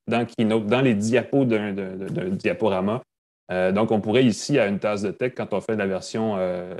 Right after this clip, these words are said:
en direct, en vidéo, habiller, imaginez qu'on vit dans une diapositive et qu'on peut ajouter des éléments visuels,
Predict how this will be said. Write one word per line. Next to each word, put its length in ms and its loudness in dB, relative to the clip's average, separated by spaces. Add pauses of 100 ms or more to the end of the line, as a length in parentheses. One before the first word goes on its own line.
(140)
en 120 -8
direct, 480 -2
en 80 0
vidéo, 480 0 (540)
habiller, 500 6
imaginez 380 4
qu'on 160 4
vit 120 4
dans 100 4
une 140 4
diapositive 580 0
et 40 -2
qu'on 120 -2
peut 100 -4
ajouter 240 -2
des 100 -2
éléments 200 -2
visuels, 540 -4